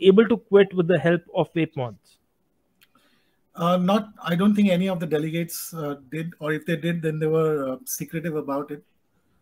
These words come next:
Speaker 2: Uh, we were, uh, uh, you know, vapers and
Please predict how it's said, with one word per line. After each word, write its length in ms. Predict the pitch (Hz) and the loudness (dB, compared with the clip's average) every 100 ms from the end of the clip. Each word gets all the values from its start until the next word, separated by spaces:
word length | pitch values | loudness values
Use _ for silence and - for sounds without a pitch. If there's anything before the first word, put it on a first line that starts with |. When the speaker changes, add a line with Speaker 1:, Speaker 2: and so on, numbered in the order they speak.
| _ _ | _ _
Speaker 2:
Uh, 220 | 147 147 156 - | -6 -6 -6 -6
we 140 | 170 | -2
were, 400 | 220 220 214 202 | 2 2 2 2
uh, 220 | 175 170 - _ _ - | 2 0 -4 _ _ -12
uh, 300 | 165 147 143 - _ | -6 -6 -8 -16 _
you 100 | 156 | -8
know, 380 | 160 170 185 160 | -2 -2 -2 -6
vapers 520 | 151 156 175 175 160 160 | -8 -4 0 0 0 -2
and 340 | 156 156 | -4 -6